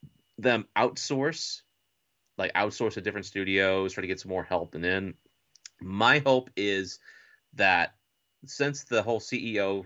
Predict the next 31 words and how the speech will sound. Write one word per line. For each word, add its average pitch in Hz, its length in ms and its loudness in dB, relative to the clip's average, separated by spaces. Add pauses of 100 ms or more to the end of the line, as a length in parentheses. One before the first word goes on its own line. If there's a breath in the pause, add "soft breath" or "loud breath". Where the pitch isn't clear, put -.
walked, 98 640 -2
you 101 100 -4
know, 85 100 -2
like, 85 200 -4
basically 101 440 0
just 87 240 -6
stepped - 260 -2
down, 92 480 0 (840 soft breath)
basically 107 360 2
is 92 100 0
out 95 120 2
of 95 60 -6
the 92 60 -10
picture 98 400 -2
and 92 100 -4
stuff, 87 480 -2
that 82 260 -4
they 98 160 2
are 92 160 0
gonna 90 140 -6
be 87 80 -8
planned 95 300 -4
and 87 80 -8
focused 104 380 0
upon 92 460 -2
getting 98 260 -2 (140)
all 98 160 2
their 104 100 -2
different 95 240 -2
projects 95 640 2
done, 90 520 -4